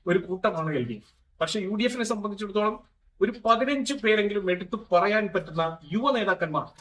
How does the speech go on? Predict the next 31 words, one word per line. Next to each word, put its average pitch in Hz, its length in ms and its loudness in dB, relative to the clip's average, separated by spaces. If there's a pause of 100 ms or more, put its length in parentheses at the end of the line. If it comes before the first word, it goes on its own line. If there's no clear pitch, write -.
(220)
കോൺഗ്രസിലുണ്ട് 170 580 0
എന്നുള്ളത് 160 600 -6 (880)
വലിയ 294 320 2
കാര്യം 156 220 4
തന്നെ. 104 140 -6 (600)
അത് 247 200 6
വലിയ 262 460 2
ഒരു 262 140 0
പോസിറ്റീവാണ്. 214 600 -6
അപ്പൊ - 460 -12
അതുകൊണ്ട് 254 340 6
തന്നെ 214 120 0
ഇത്തരത്തിലുള്ള 262 680 6
നേതാക്കന്മാർ, 220 680 2 (100)
കാൻഡിഡേറ്റ്സ് 202 480 0
നിൽക്കുന്ന 190 340 -2
മണ്ഡലങ്ങളിലൊക്കെ 180 880 0 (260)
യു 196 80 6
ഡി 226 100 2
എഫിന് 214 600 -4
മേൽക്കൈ 240 400 6
ഉണ്ടാകാനുള്ള 254 400 6
സാധ്യതയുണ്ട്. 214 720 0
മാത്രമല്ല, 196 380 2
അവരുടെ 180 240 0
ഇലക്ഷൻ 190 360 -4
പ്രചാരണത്തിൽ 180 680 0 (200)
അത് 165 100 8
അവർക്കൊരു 170 300 2
മുതൽക്കൂട്ടാവുകയും 156 960 0
ചെയ്യും. - 120 -20